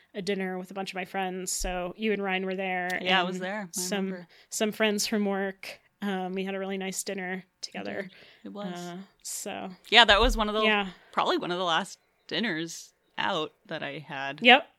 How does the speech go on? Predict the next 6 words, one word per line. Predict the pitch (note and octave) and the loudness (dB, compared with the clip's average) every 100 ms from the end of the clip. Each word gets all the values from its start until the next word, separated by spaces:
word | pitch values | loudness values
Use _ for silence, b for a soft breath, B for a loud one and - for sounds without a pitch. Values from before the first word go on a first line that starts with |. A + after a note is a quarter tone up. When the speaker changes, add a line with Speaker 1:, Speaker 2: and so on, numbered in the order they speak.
| _ | _
Speaker 2:
before. | - D#3+ D3+ C#3 C3+ C#3 _ | -20 -18 -12 -10 -10 -16 _
Speaker 1:
Yeah. | G3+ A#3 B3 - _ _ _ _ _ _ _ _ _ - | -2 0 -2 -10 _ _ _ _ _ _ _ _ _ -12
Yeah. | G3+ | -8
Speaker 2:
Weird. | G#3 - _ _ b b b b b _ | -8 -10 _ _ b b b b b _
Weird. | - D#4+ F#4 D#4 | -6 0 2 2
Speaker 1:
Um, | F#3+ F#3+ G3 G3+ | 2 0 -4 -6